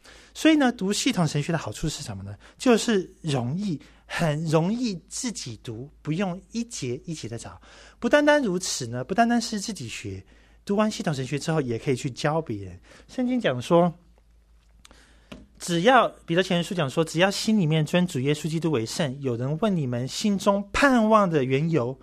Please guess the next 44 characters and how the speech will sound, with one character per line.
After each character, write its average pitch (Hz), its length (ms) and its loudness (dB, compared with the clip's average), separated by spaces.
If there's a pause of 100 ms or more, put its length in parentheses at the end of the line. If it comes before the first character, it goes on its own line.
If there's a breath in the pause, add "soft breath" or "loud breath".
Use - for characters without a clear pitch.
(360 soft breath)
就 196 120 0
要 175 160 6
常 135 240 -2
做 143 200 2
准 107 200 -6
备， 117 280 -4 (260 soft breath)
以 127 160 -6
温 175 240 0
柔 131 220 0
敬 202 340 -4
虔 139 200 -8
的 120 120 -6
心 135 280 -8
回 120 280 -8
答 110 400 -8
个 135 160 -2
人。 98 180 -10 (380 loud breath)
这 - 140 -4
边 254 120 0
是 247 140 -4
讲 113 220 -6
说， 156 200 0
当 214 220 0
一 - 20 -2
个 165 140 0
人 143 140 -2
在 156 240 2
困 - 260 -4
难 139 140 -4
的 123 100 -6
时 - 180 -10
候， 101 240 -10 (340 soft breath)
别 160 120 -2
人 175 100 0
看 196 180 -2
说 190 160 -2
基 233 200 -4
督 277 100 -2
徒 214 160 -6
在 214 140 -8
困 240 200 -2
难 220 120 2
当 233 160 4
中 247 260 6